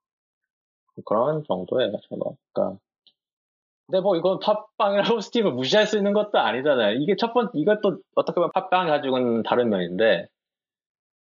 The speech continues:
가장 큰 커뮤니티를 갖고 있고, 가장 큰 채널을 갖고 있는 현재 한국 내에서 대표하고 있는 팟캐스트 플랫폼이에요. 이거는 공지 때도 말씀드렸죠.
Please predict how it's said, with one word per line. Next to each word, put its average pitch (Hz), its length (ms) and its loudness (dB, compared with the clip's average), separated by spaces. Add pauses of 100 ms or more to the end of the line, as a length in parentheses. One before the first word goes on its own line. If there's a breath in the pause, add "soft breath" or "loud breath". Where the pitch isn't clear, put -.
(380)
가장 220 460 0
큰 220 180 0
커뮤니티를 196 500 0
갖고 135 380 0
있고, 131 180 0
가장 143 340 0
큰 143 260 -2
채널을 156 380 0
갖고 123 440 0
있는 117 720 0
현재 156 540 0
한국 160 460 -4
내에서 123 200 -4
대표하고 113 600 -2
있는 95 200 -6
팟캐스트 - 500 -6
플랫폼이에요. 135 760 0
이거는 131 340 0
공지 120 260 -6
때도 117 180 0
말씀드렸죠. - 640 -2